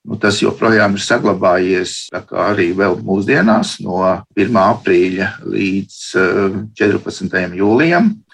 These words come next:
Un, eh, medību daudzuma, jeb nomedījamo vilku pieļaujamā skaita, sugas aizsardzības plāna izstrāde, respektīvi kopš tā laika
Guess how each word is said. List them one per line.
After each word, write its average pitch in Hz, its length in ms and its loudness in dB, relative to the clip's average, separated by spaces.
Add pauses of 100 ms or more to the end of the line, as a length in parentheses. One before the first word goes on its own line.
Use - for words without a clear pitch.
Un, 107 380 2
eh, 107 320 4
medību 101 840 0 (140)
daudzuma, 107 800 2
jeb 120 260 -4
nomedījamo 101 720 0
vilku 113 400 0
pieļaujamā 95 600 2
skaita, 95 1300 -2
sugas 107 380 -2
aizsardzības 104 600 -2
plāna 110 380 2
izstrāde, 143 840 0
respektīvi 104 960 -2
kopš - 300 -2
tā 95 160 2
laika 110 680 0